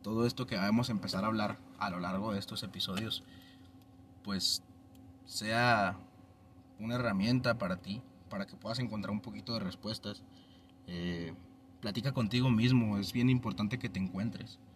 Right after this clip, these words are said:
que dejes la inseguridad a un lado y que simplemente adoptes la autenticidad en ti y abras las alas y seas tú,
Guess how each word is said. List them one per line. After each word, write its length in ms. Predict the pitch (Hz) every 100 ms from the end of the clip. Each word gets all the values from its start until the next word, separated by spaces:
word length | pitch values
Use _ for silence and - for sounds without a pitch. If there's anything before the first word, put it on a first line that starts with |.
| - - - - -
que 280 | - 104 95
dejes 240 | 101 -
la 100 | 127
inseguridad 580 | 120 110 104 104 101 107
a 40 | 123
un 140 | 123
lado 300 | 113 123 135
y 80 | 123
que 120 | 104
simplemente 720 | 95 107 120 120 123 120 123 127 - - - -
adoptes 400 | 107 110 - 131
la 80 | 127
autenticidad 720 | 117 101 95 95 - 104 107
en 160 | 120 110
ti 100 | 117
y 400 | 123 117 92 - - -
abras 280 | - 120 143
las 160 | 135 -
alas 340 | 143 170 - - - - -
y 120 | 107
seas 260 | - 117 120
tú, 160 | 127